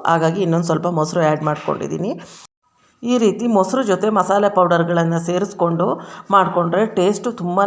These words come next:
ಚೆನ್ನಾಗಿರುತ್ತೆ. ಹಾಗೆ ಬಿರಿಯಾನಿ ಕೂಡ ಒಳ್ಳೆ ಕಲರ್ ಬರುತ್ತೆ, ಹಾಗಾಗಿ ನಾನು ಈ ರೀತಿ ಮಾಡ್ತಾಯಿದ್ದೀನಿ.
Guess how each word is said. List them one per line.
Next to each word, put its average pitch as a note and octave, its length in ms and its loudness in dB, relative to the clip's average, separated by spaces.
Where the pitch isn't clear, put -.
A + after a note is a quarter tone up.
ಚೆನ್ನಾಗಿರುತ್ತೆ. E3+ 680 0
ಹಾಗೆ A#3 260 4
ಬಿರಿಯಾನಿ A3 500 4
ಕೂಡ F#3 200 0
ಒಳ್ಳೆ G#3+ 380 2
ಕಲರ್ F3+ 380 2
ಬರುತ್ತೆ, D#3+ 480 0
ಹಾಗಾಗಿ F3+ 400 2
ನಾನು F3+ 240 0
ಈ E3 100 0
ರೀತಿ E3 220 -4
ಮಾಡ್ತಾಯಿದ್ದೀನಿ. E3 680 -2